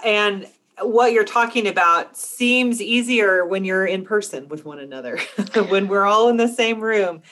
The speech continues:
We're, unfortunately for many of us, we're just, we don't have the, the ability to be physically present. But, but are there some things we can do in this kind of technologically,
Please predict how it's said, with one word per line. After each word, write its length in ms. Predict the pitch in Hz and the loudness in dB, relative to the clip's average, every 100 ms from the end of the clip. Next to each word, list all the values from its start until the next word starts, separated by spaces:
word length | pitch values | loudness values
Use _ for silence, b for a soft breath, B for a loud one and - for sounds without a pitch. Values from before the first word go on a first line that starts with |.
| B B B - | B B B 0
We're, 540 | 254 269 269 220 - 226 | 2 4 2 0 -4 -2
unfortunately 720 | 233 247 254 254 240 202 208 | -2 0 0 0 -2 0 -2
for 180 | 208 208 | 0 -2
many 340 | 185 190 202 | 0 0 2
of 140 | 196 185 | 2 2
us, 380 | 175 233 240 | 2 2 -4
we're 300 | 196 196 190 | -6 -2 -2
just, 440 | 190 190 185 - 185 | -2 -6 -8 -8 -6
we 100 | 190 | -2
don't 180 | 196 185 | -2 -2
have 320 | 185 175 160 | -4 -4 -2
the, 380 | 160 156 151 127 | 0 2 0 -2
the 120 | 170 | -4
ability 500 | 165 170 170 170 160 | -2 0 0 0 -2
to 80 | 156 - | -6 -8
be 220 | 160 156 - | -4 -4 -4
physically 380 | 170 170 - | -6 -6 -8
present. 460 | - 156 156 151 - | -8 -6 -6 -6 -4
But, 240 | 190 - _ | -4 -4 _
but 140 | 226 | 2
are 120 | 240 | 4
there 160 | 247 294 | 2 0
some 220 | 294 294 | -2 -4
things 260 | 285 277 269 | -2 -4 -4
we 140 | 269 | -4
can 220 | 262 262 | -2 -2
do 320 | 240 254 262 | 0 0 0
in 240 | 254 214 208 | -4 -4 -2
this 240 | 214 208 | -2 -4
kind 240 | - 202 196 | -8 -4 -4
of 160 | 175 b b b | -6 b b b
technologically, 1120 | - 208 208 202 196 196 196 202 208 208 196 | -6 -2 0 2 0 0 -4 0 2 0 -4